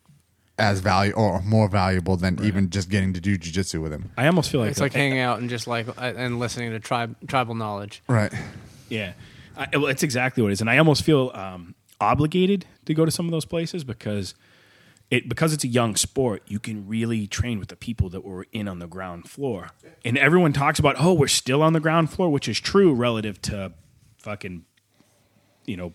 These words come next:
Speaker 2: baseball or something of that nature. But we're maybe a generation away from all of those first generation guys either not rolling anymore or moving on altogether. And it's, I would hate to be like, you know, "Oh yeah, I,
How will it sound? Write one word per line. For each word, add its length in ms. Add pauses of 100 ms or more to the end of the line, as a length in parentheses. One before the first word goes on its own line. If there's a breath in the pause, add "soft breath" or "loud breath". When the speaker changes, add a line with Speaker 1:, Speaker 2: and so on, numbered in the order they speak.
Speaker 2:
baseball 460
or 60
something 320
of 60
that 140
nature. 280
But 360 (460 soft breath)
we're 140
maybe 420
a 40
generation 680
away 360
from 460
all 260
of 60
those 320
first 520
generation 580
guys 420 (260 loud breath)
either 220
not 240
rolling 340
anymore 580
or 180 (280 soft breath)
moving 360
on 220
altogether. 760 (560 loud breath)
And 160
it's, 280 (260)
I 80
would 140
hate 280
to 80
be 220
like, 320
you 60
know, 120 (100)
"Oh 140
yeah, 160
I, 140